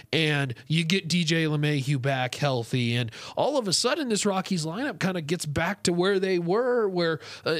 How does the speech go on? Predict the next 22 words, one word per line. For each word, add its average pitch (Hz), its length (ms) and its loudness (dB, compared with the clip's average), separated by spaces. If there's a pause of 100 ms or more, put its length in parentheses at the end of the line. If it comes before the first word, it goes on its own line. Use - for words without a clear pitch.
they 175 180 2
were 214 240 2
a 165 160 -2
strong 196 800 -2
part 196 400 -2
of 175 360 0
the 165 80 2
team 226 640 0
and 180 160 -2
not 196 200 0
a 160 80 0
weakness. 170 800 -2 (600)
If 202 180 0
you 269 120 2
carry 269 360 2
on 285 200 0
the 269 100 0
continued 202 560 0
pitching, 156 560 -2 (800)
this 262 240 0
is 302 240 0
a, 320 180 2